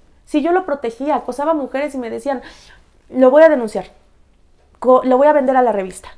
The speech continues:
Y yo, "Por favor, no, es que su carrera, yo voy a hablar con él, este, por favor, perdón". Yo hoy entiendo que yo estaba mal, que las mujeres si lo querían hacer, fuera la razón por la que fuera,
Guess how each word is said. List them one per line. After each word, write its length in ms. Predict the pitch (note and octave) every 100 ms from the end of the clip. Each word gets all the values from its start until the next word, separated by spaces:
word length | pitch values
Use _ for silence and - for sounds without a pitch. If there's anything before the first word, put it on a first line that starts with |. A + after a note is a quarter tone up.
| _
Y 100 | C4
yo, 140 | C#4
"Por 140 | C#4 C#4
favor, 300 | C#4+ D4 D4+
no, 300 | D4+ D#4+ D#4+
es 140 | D4+
que 120 | -
su 160 | D4 C#4
carrera, 560 | C#4+ C4+ C#4 C#4+ C#4 C4+ - -
yo 120 | D4+
voy 140 | D#4
a 40 | D4+
hablar 220 | C#4+ C4+
con 220 | C#4 C4+
él, 280 | C4+ C#4 C4+
este, 300 | B3 B3 C4
por 160 | B3+ B3
favor, 380 | B3+ B3 C#4+
perdón". 260 | C4+ B3+ C4+ G#3
Yo 580 | G#3 C4 D4 E4+ E4 - _ _ _ _ -
hoy 240 | B3 C4+
entiendo 460 | E4 E4 C#4+ D#4 D4+
que 160 | A#3
yo 100 | G#3
estaba 320 | C#4 D#4 F4
mal, 420 | C#4+ C#4 E4+ F#4 - - -
que 100 | C4
las 160 | C4 B3+
mujeres 360 | B3+ D4+ E4+
si 100 | E4+
lo 140 | D#4+ D4+
querían 280 | A#3+ B3+ C4
hacer, 340 | C4 C4 B3+ -
fuera 340 | - C#4+ E4+
la 120 | F4+
razón 260 | B3 G#3+ A#3
por 120 | B3+
la 140 | A#3+ G#3+
que 80 |
fuera, 320 | F3+ G#3 G3+